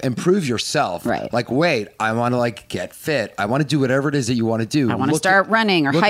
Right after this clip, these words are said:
Speaker 2: hiking
Speaker 1: or
Speaker 2: or
Speaker 1: education or whatever it is
Speaker 2: I
Speaker 1: that
Speaker 2: wanna
Speaker 1: you
Speaker 2: learn a
Speaker 1: wanna
Speaker 2: foreign
Speaker 1: do.
Speaker 2: language.
Speaker 1: Yeah, do those things for you. And as you embark on those things that are
Speaker 2: I
Speaker 1: improving
Speaker 2: agree.
Speaker 1: your life,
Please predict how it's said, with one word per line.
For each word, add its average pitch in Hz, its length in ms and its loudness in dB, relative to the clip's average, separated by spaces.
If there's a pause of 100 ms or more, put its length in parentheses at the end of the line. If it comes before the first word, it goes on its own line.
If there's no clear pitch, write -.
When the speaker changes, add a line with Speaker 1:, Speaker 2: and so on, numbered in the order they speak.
Speaker 2:
hiking 175 200 2
Speaker 1:
or 139 220 0
Speaker 2:
or 131 40 2
Speaker 1:
education 170 640 -2
or 120 80 0
whatever 156 280 0
it 185 60 0
is 180 120 0
Speaker 2:
I - 40 2
Speaker 1:
that 156 40 4
Speaker 2:
wanna 185 140 2
Speaker 1:
you 202 40 4
Speaker 2:
learn 220 120 4
a - 80 4
Speaker 1:
wanna - 80 -2
Speaker 2:
foreign 220 220 4
Speaker 1:
do. - 40 2
Speaker 2:
language. 170 480 -2
Speaker 1:
Yeah, 147 320 2
do 185 180 2
those 202 280 0
things 151 260 -2
for - 160 -4
you. 131 280 2
And 117 80 -2
as 113 220 -2
you 120 100 0
embark 117 360 -2
on 104 120 0
those 113 220 0
things 101 240 -2
that 98 120 0
are 98 80 0
Speaker 2:
I 117 80 2
Speaker 1:
improving 127 320 2
Speaker 2:
agree. 107 120 2
Speaker 1:
your 135 320 4
life, 147 420 0